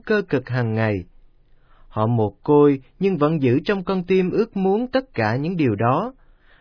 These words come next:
Đây là xã hội của những người mồ côi. Chúng ta hãy nghĩ đến điều này, đó là điều quan trọng. Họ mồ côi, không có ký ức về gia đình. Lý do vì các ông bà nội ngoại bị đưa vào nhà dưỡng lão,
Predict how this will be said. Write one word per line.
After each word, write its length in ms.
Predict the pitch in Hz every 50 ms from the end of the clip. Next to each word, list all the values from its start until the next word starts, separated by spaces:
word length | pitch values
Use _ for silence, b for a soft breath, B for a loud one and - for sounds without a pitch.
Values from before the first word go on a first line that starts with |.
| _ -
Đây 240 | 156 156 160 165 156
là 140 | 135 110
xã 260 | 104 - - 123 131 165
hội 300 | 160 135 113 107 110 110
của 120 | - - 185
những 260 | 180 147 127 147 180
người 200 | 175 160 135 117
mồ 260 | 113 117 117 110 104
côi. 420 | 101 - - 160 160 156 156 156 156 - _ - - - - - - _ -
Chúng 180 | 143 147 170
ta 260 | 175 - 151 139 131
hãy 160 | 131 127 135 147
nghĩ 180 | 143 120 120
đến 240 | 120 135 147 185 208
điều 200 | 170 156 139 120
này, 340 | 120 120 120 117 110 104 95 b b b b b b
đó 160 | 139 156 196
là 140 | 233 226 190
điều 240 | 147 135 135 127 127 131
quan 260 | - 190 196 196 190
trọng. 320 | - 143 107 101 98 104 - - - - - - - - -
Họ 180 | - - 110 113
mồ 260 | 131 127 117 107 - -
côi, 400 | - 156 151 151 151 147 147 143 b b b
không 340 | b - - 180 175 170 170
có 120 | - 185 175 -
ký 140 | 196 202 -
ức 220 | - 269 269 -
về 140 | 127 117 110
gia 280 | 104 113 165 175 170
đình. 320 | 151 131 123 110 98 90 87 - _ - - - - - - - - -
Lý 240 | - 139 165 202 185
do 260 | 175 165 160 151 151
vì 180 | 123 110 113 110
các 240 | - 202 196 -
ông 200 | - 165 175 170
bà 180 | 147 135 117 107
nội 260 | 107 107 104 107 117
ngoại 380 | 127 123 113 107 101 101 113 120
bị 200 | 120 113 113 127
đưa 200 | 139 185 202 196
vào 180 | 151 139 113
nhà 240 | 110 110 117 110 104
dưỡng 280 | 101 98 107 110 143 170
lão, 340 | 156 117 98 104 147 208